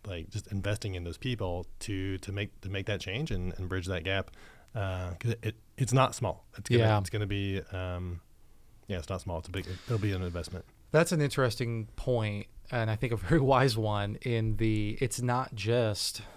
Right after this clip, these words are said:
Speaker 2: um, you know, w-, one or two folks. There, there are probably,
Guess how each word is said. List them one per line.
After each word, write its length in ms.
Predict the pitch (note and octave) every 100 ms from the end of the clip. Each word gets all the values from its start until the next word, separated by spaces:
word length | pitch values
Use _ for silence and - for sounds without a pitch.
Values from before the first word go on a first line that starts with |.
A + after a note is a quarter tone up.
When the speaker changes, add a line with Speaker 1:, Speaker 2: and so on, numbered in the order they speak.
| -
Speaker 2:
um, 680 | - G#2+ G2+ G2 G2 F#2+ F#2+ - - -
you 120 | A#2+
know, 260 | G#2 F#2+ F#2+ A2+
w-, 140 | A#2+
one 260 | A#2+ A#2 A#2
or 80 |
two 240 | G#2+ - G#2+
folks. 460 | - A2+ G#2 -
There, 180 | A#2 A2
there 220 | G#2+ A#2
are 160 | A#2+ G#2+
probably, 720 | - A#2+ A2+ G#2+ G#2+ G2+ F#2+